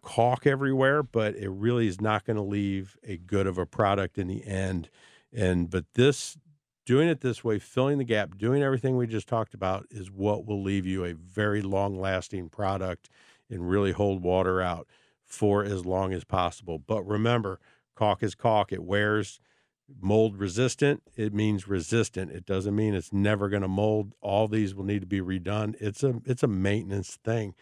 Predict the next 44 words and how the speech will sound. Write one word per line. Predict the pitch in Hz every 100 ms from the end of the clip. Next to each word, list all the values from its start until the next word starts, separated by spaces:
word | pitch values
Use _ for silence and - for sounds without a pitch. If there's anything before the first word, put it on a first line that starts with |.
| - - _
So | - -
kinda | 170 180
talking | 135 147 156 -
about | 113 104 104 101
that | 117 101 98 _
maintenance, | 107 101 120 160 120 101 - - -
uh, | 110 101
Brett, | 90 92 104 107 - _ - _ _
you | - 110
know, | 101
and | 95
maintenance | 107 127 135 120 -
on | 113 107
redoing | 87 117 135 143 135
the | 110
caulk | - 127 123 117
and | 92 87 _ _ _
all | 107 139
these | 135 120
things | 147 135 113
we | 113
gotta | 101 120 117
do | 95 120
to | 117
our | 101 95
house. | 90 139 143 123 104 - - - _ _ _ _ -
Um, | 92 90 80 78 _ _ _ _ - - -
so | 131
here | 113 147
at | 160
Mosby, | 127 147 110 117
we | 110 139
have | 127 120 113
a | 101
ten-year | - - 135 127 123 123
workmanship | 113 104 107 123 - 135 123
warranty | 131 135 131 147 98
on | 104 104
all | 101 101 107
the | 110
work | 113 92 101 95
that | 107 101
we | 98 101
perform | 95 - 104 - 98 98 95 90